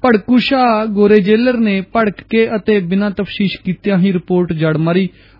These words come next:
ਅਤੇ ਨਵੇਂ ਸੁਪਰਡੈਂਟ ਨੂੰ ਮੇਰੇ ਉੱਤੇ ਚੜ੍ਹਾ ਲਿਆਇਆ। ਮੇਰੀ ਬਲਾ ਨੂੰ ਵੀ ਇਹ ਚੇਤੇ ਨਾ ਕਿ ਇਹਨਾਂ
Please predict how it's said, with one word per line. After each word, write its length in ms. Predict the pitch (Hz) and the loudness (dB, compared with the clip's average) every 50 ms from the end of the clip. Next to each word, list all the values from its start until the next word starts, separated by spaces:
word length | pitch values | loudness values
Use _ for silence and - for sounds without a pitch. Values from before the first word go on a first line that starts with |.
| - 208 | -4 -2
ਅਤੇ 180 | - 226 214 | 2 2 2
ਨਵੇਂ 260 | 202 202 202 202 202 | 2 2 0 0 -2
ਸੁਪਰਡੈਂਟ 520 | 185 - 202 175 - 190 180 185 185 170 170 | -2 -4 -8 -4 -4 -4 -2 -2 -4 -4 -4
ਨੂੰ 140 | 185 180 180 | -4 -2 -2
ਮੇਰੇ 160 | 170 170 170 | 0 0 -2
ਉੱਤੇ 240 | 165 - - 165 151 | -2 -2 -4 -8 -8
ਚੜ੍ਹਾ 260 | - 175 170 180 175 | -6 -6 -4 -4 -4
ਲਿਆਇਆ। 340 | 151 156 160 151 143 147 151 - _ _ _ - - _ _ - _ _ - | -2 -4 -4 -6 -8 -10 -12 -18 _ _ _ -20 -20 _ _ -20 _ _ -2
ਮੇਰੀ 340 | 208 196 196 208 220 233 262 | 2 4 6 6 8 6 6
ਬਲਾ 400 | 226 196 208 190 180 180 185 190 | 4 2 2 2 2 2 2 2
ਨੂੰ 180 | 208 226 240 220 | 2 2 2 2
ਵੀ 100 | 254 262 | 2 0
ਇਹ 280 | 302 - 247 254 277 | 0 0 -2 -2 -2
ਚੇਤੇ 360 | - - 240 226 233 - 220 214 | 0 -2 -2 -2 0 0 0 2
ਨਾ 300 | 208 202 196 196 208 220 185 - - | 2 0 -2 -2 -4 -6 -8 -8 -2
ਕਿ 80 | 233 220 | 0 0
ਇਹਨਾਂ 420 | 220 226 226 233 247 269 269 254 | 0 2 2 2 2 2 2 0